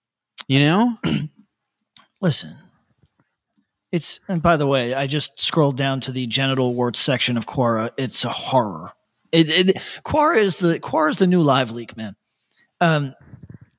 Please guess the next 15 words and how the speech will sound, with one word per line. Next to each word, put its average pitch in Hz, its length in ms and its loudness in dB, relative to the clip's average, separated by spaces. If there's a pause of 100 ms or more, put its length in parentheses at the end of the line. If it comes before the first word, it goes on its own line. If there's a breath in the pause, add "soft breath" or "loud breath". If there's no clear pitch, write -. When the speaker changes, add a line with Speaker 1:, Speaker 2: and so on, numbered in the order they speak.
(220)
Speaker 2:
but 196 140 2
here's 214 180 2
the 185 60 -2
thing. 135 180 -2
Speaker 1:
Yeah, 175 160 2
I 190 60 4
don't 247 120 0
understand. 240 300 -4
You 185 100 -2
said, - 180 -2
you 202 120 2
said 247 200 2
that 262 120 0
once 233 160 2
before. 175 380 0